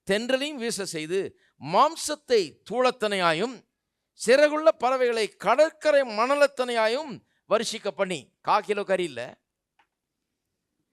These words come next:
நூறு கிராம் இல்ல, மாம்சத்தை தூளத்தனையாயும் சிறகுள்ள பறவைகளை கடற்கரை மணலத்தனையாயும் வருஷிக்க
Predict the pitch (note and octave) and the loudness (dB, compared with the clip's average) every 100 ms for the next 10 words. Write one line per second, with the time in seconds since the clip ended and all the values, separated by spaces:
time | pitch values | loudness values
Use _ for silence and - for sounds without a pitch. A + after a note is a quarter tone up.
0 | _ _ _ _ _ _ _ _ _ _ | _ _ _ _ _ _ _ _ _ _
1 | - D3 E3+ C#3 D3+ D3 A2 G2 - F2 | -10 -6 -4 -4 -6 -6 -8 -10 -12 -18
2 | - _ _ _ _ _ _ _ _ _ | -20 _ _ _ _ _ _ _ _ _
3 | _ _ _ _ _ _ _ _ _ _ | _ _ _ _ _ _ _ _ _ _
4 | _ _ F2 C3 F3+ F#3+ F3+ F3+ F3 E3+ | _ _ -6 -2 -2 -4 -8 -6 -8 -8
5 | - F#3 F3 E3 D#3 D3+ C#3 C3+ C#3 C3+ | -6 -4 -4 -4 -6 -4 -4 -4 -8 -10
6 | C#3+ D#3+ D#3 D3 - C3+ D3+ C#3 C3 C#3 | -6 -4 -4 -6 -6 -6 -4 -4 -6 -10
7 | - C#3 D#3+ D#3 D3+ C#3+ B2 A#2+ C3 C#3+ | -8 -6 -6 -8 -6 -6 -6 -8 -6 -6
8 | C3+ - B2+ B2 A#2+ A2+ A2 G#2+ - G#2 | -8 -10 -10 -6 -8 -8 -12 -14 -14 -18